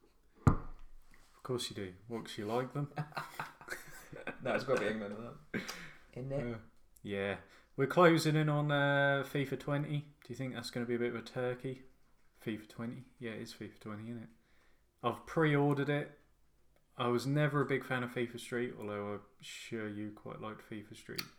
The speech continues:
Speaker 2: Um, I don't think I've ever played it.
Speaker 1: I think you'd like fifa Street.
Speaker 2: Hmm, I've never played it.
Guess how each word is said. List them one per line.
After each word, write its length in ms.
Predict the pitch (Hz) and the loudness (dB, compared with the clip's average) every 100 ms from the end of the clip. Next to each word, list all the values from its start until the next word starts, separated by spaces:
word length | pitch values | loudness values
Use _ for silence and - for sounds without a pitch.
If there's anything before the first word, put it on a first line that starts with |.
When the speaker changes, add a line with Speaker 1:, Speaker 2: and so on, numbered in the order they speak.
| - _ - - | -20 _ -20 -6
Speaker 2:
Um, 720 | 156 180 185 185 185 185 185 175 | -2 -2 -2 -2 -2 -2 -4 -6
I 40 | |
don't 100 | 196 | -8
think 120 | 202 | -6
I've 80 | 135 | -6
ever 140 | 123 | -8
played 300 | 113 147 135 | -8 -6 -6
it. 100 | 113 110 - _ _ _ _ _ _ _ _ _ _ _ _ _ _ _ _ _ - - _ 220 | -8 -14 -18 _ _ _ _ _ _ _ _ _ _ _ _ _ _ _ _ _ -20 -20 _ -10
Speaker 1:
I 60 | 110 | -8
think 280 | - 104 95 | -4 -6 -6
you'd 200 | 98 101 | -10 -8
like 240 | 95 98 - - | -10 -10 -14 -14
fifa 260 | 101 - | -14 -14
Street. 320 | - - - 123 | -18 -16 -14 -10
Speaker 2:
Hmm, 420 | 135 127 113 113 139 139 | -8 -6 -6 -8 -10 -12
I've 60 | |
never 160 | 127 127 | -10 -12
played 280 | - 120 | -10 -10
it. 100 | 117 | -10